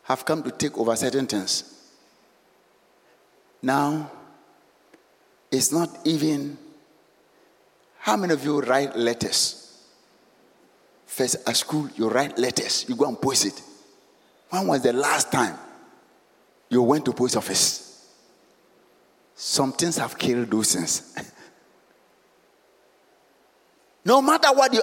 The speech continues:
are, something can kill. D V D. Oh, cassette. Let me go to cassette. We used to have what we call,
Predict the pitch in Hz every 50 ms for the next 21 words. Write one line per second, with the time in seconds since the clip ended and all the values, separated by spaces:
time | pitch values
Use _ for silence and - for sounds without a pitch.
0 | - 247 247 311 262 - - - - - - - - - - - - _ _ _
1 | _ _ - - - - - 196 190 170 180 190 185 - 143 139 139 - 175 147
2 | 120 - - - - - - - - - _ _ _ _ _ _ _ _ _ _
3 | _ _ _ _ _ _ _ _ _ _ _ _ _ - 226 285 262 220 220 175
4 | 156 139 104 - - - - - - _ - _ _ _ _ _ _ _ 202 208
5 | 143 - - - - - - - - - 143 139 - 170 147 - - 156 160 -
6 | 123 117 139 139 117 - - 95 - - 107 - - - - - - _ _ _
7 | _ _ _ _ _ _ _ _ _ _ _ _ - - 123 156 190 - - 156
8 | - 147 143 170 165 147 139 143 156 143 135 123 - 131 131 135 131 -